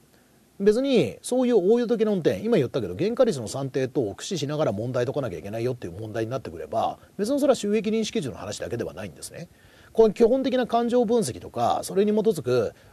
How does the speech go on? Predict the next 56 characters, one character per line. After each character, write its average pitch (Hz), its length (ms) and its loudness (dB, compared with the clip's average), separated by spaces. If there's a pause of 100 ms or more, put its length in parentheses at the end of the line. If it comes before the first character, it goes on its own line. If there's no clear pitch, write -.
え 202 40 4
ー、 185 320 8
原 185 160 6
価 185 80 4
率 170 120 0
の 175 120 0
算 165 180 -4
定 180 120 2
と 175 100 -2
か 107 60 -6
の 80 60 -12
話 104 300 -6
に 76 80 -10
な 101 100 -4
る 117 80 -2
わ - 80 -6
け - 100 -14
で。 - 200 -14 (500)
で、 175 80 0
そ 277 140 2
う 320 40 4
な 330 80 6
っ - 40 -2
て 254 100 2
く 131 80 2
る 90 100 -4
と、 147 420 6 (260)
ま 262 80 4
あ、 247 40 8
や 202 80 8
っ - 40 -4
ぱ 302 120 2
り 208 100 2
ね、 123 360 0 (200)
え 156 160 4
ー、 - 20 4
簿 160 140 6
記 220 80 0
論 247 160 6
で 247 80 6
あ - 20 4
る 214 80 6
以 156 60 4
上 110 240 0
は、 123 400 4
今 165 100 0
年 190 160 2
の 196 80 0
試 - 140 -6
験 190 160 2
で 110 80 -2
出 - 120 -8
題 117 140 -2
さ 120 80 -4
れ 107 100 -4
た、 131 240 -4